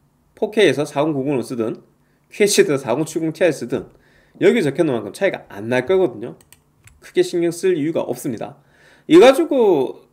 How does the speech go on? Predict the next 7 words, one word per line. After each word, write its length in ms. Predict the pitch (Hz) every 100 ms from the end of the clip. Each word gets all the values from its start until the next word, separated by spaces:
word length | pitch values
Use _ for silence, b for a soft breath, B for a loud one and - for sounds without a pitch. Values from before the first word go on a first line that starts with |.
| _
사공구공 480 | - - 240 240 220
가시는 300 | 208 196 196
분 160 | 143 110
적으니까 720 | 131 175 160 - 127 - _
그래 180 | - 147
에프에이치다 460 | - - 240 240 170
칩시다. 600 | 139 233 254 156 143 -